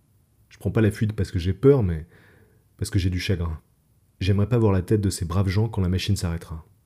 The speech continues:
À mon avis, » dit Chuck, « ils ont très bien deviné que nous nous sauvions et ça leur était égal. Ils savent maintenant à quel point cette machine est automatique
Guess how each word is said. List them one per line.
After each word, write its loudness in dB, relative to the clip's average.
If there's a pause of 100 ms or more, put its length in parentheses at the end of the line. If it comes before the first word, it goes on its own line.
(240)
À -2
mon 2
avis, » 0
dit -4
Chuck, « -10 (220)
ils 0
ont -4
très -2
bien 2
deviné 4
que -2
nous 0
nous -2
sauvions 0 (140)
et 2
ça 0
leur 0
était -2 (200)
égal. 0 (600)
Ils 2
savent 2
maintenant 2
à 4
quel 2
point 2
cette -4
machine 2
est 2
automatique -2